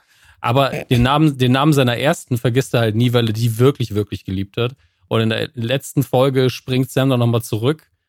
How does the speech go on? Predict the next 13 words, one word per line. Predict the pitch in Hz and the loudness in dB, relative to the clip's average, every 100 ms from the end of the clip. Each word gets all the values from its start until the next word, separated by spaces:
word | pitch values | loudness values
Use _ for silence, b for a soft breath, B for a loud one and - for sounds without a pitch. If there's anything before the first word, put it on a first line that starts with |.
| - | -2
weil | 117 | 0
seine | 127 135 123 117 - | 0 0 0 -4 -10
Frau | - 117 151 | -6 0 2
damals | 131 110 107 117 131 - | 2 0 0 0 -4 -12
hat | - 120 - | -8 -6 -6
sich | 120 - - _ _ | -10 -12 -20 _ _
von | _ 127 | _ -2
ihm | 117 120 | 0 0
getrennt, | 110 - 123 135 151 - _ _ | -2 -4 -2 0 -2 -8 _ _
weil | - 113 117 | -4 -2 -2
er | 117 120 123 | -4 -4 -4
im | 120 | -6
Krieg, | - - 139 160 | -6 -6 -6 -8